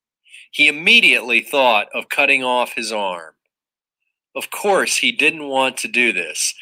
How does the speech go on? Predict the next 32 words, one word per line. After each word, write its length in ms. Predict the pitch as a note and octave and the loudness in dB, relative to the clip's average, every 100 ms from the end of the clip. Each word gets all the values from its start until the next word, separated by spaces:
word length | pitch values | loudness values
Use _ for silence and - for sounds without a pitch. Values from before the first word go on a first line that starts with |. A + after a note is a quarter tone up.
| - | -14
so 180 | - C3 | -6 -4
he 160 | A#2 B2+ | -2 -2
tried 500 | - D3 C#3 C3+ B2 | 0 4 4 4 2
not 360 | B2 C3+ C3+ | 0 0 -2
to 80 | - | -8
think 320 | - B2+ A2+ | -6 -4 -4
about 340 | G2 F2+ E2+ D#2+ | -4 -6 -6 -10
it. 120 | D#2 _ _ _ _ _ _ _ _ _ _ _ _ _ - | -18 _ _ _ _ _ _ _ _ _ _ _ _ _ -2
After 320 | D3+ D#3 F3 | -2 0 2
a 20 | |
short 380 | D#3 - G3 F#3+ | 4 4 2 -2
time, 520 | - F3 D#3+ A#2+ G#2 G#2 | 0 2 4 4 2 2
he 120 | C3+ | -2
lost 380 | C#3+ D3+ C#3+ - | 2 2 2 -2
feeling 580 | E3 D3+ B2 F#2+ E2+ | 0 0 0 -2 -6
in 140 | F#2 A2 | -6 -6
the 80 | A2+ | -6
trapped 420 | - B2+ A#2 - | -2 0 0 -2
arm. 420 | G#2+ G2+ F2 D#2 _ _ _ _ _ _ _ - - - | -4 -4 -6 -14 _ _ _ _ _ _ _ -20 -20 -6
He 80 | F3+ | -2
tried 420 | - G#3 F#3+ F#3+ | 0 4 4 4
many 380 | E3+ G3+ G#3+ G#3 | 2 2 4 2
different 460 | D3+ F3+ F#3 E3 | 2 -2 -2 -4
ways 580 | D#3+ D#3+ C3 G2+ F#2 - - | 2 4 4 2 -2 -6 -6
to 100 | B2 | -6
escape. 560 | A#2+ - B2+ G2+ E2+ - - _ _ _ _ _ _ _ _ | -6 -2 0 0 -4 -16 -20 _ _ _ _ _ _ _ _
He 140 | - | -4
tried 420 | C#3+ F#3+ F3 E3 D3 | -2 0 2 2 0
to 80 | |
push 360 | C#3 G3 F3+ - | -4 0 2 2
the 100 | B2 | -2
rock, 480 | G#2 F#2 D2+ - | -4 -4 -6 -12